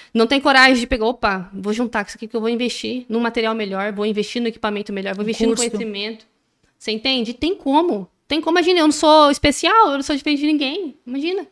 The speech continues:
Speaker 1: Talvez o que eu tenha de diferente, um do, né, da maioria, da minoria, na verdade, ou da maioria, sei lá, é o quê? Cara, eu sempre tive muito focado. Então, se não fosse por mim, ia ser pelas minhas filhas, entende? Então, eu não tinha essa opção de não fazer.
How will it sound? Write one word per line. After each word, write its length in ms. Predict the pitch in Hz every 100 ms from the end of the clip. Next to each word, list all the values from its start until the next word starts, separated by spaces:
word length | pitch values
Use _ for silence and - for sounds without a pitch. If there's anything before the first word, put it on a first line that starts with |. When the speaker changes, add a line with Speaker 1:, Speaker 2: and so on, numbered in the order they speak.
| _ _ _ _ _ _
Speaker 1:
Talvez 380 | 262 254 247 302
o 60 | 311
que 80 | 330
eu 80 | 311
tenha 200 | 277 269
de 100 | 247
diferente, 560 | 233 285 240 226 247
um 80 | 240
do, 100 | 214
né, 640 | 185 190 180 190 220 254 - _ 214
da 100 | 208
maioria, 640 | 226 226 226 214 247 294
da 140 | 202 202
minoria, 560 | 220 320 339 247 247
na 80 | 240
verdade, 580 | 226 202 202 302 349 214
ou 120 | 208
da 80 | 202
maioria, 320 | 202 196 202
sei 140 | 240 208
lá, 160 | 254 - - - - 247
é 100 | 262
o 60 |
quê? 180 | 277 220
Cara, 220 | 233 233
eu 60 | 220
sempre 260 | 262 247
tive 160 | 262 254
muito 180 | 254 247
focado. 340 | 294 311 247 208
Então, 100 | 233
se 80 |
não 80 | 262
fosse 200 | 233 247
por 120 | 294
mim, 300 | 247 233 381
ia 160 | 262 220
ser 100 | -
pelas 200 | 214 220
minhas 200 | 233 -
filhas, 300 | 392 262 208
entende? 400 | 202 247 220 - _ _ -
Então, 240 | 226 226
eu 140 | 240
não 80 | 269
tinha 160 | 269 311
essa 120 | 311
opção 280 | - 269 240
de 80 | 233
não 340 | 226 247 294
fazer. 480 | - 254 208 190